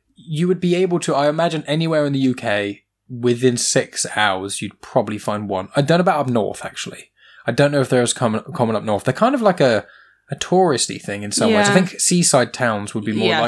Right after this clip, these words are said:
Speaker 1: likely.
Speaker 2: yeah, okay, yeah. In a seaside town, you probably will find a, a
Speaker 1: Yeah.
Speaker 2: miniature village.
Speaker 1: <laughs> So it's, it's one of those things. I think I, I maybe, I'm pretty sure in a place like Denmark, they're fairly popular as well. It's one of those r-, random things. It's just,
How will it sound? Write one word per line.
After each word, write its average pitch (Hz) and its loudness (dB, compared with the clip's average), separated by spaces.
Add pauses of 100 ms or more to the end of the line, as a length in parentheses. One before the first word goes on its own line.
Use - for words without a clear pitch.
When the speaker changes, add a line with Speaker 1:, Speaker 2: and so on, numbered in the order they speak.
Speaker 1:
likely. 180 0
Speaker 2:
yeah, 165 2
okay, 143 -2
yeah. 127 0
In 127 -2
a 139 -4
seaside 135 -4
town, 123 -6
you 117 -6
probably 117 -6
will 82 -6
find 113 -4
a, 104 -4
a 131 -8
Speaker 1:
Yeah. 120 2
Speaker 2:
miniature - -4
village. - -4
Speaker 1:
<laughs> - 2 (760)
So 170 -2
it's, 170 -2
it's 185 -4
one 233 0
of 233 -2
those 196 0
things. 180 0
I 131 -2
think 269 -4 (420)
I, - -6 (100)
I 139 0
maybe, 170 0 (120)
I'm 143 0
pretty 196 2
sure 147 2
in 123 -2
a - -14
place 120 -2
like 107 -4
Denmark, 107 2
they're 101 -4
fairly 101 -2
popular - -8
as 101 -6
well. 104 0 (300)
It's 160 -2
one 247 4
of 254 6
those 226 4
r-, 147 -10
random 160 4
things. 120 0
It's 113 -8
just, 123 2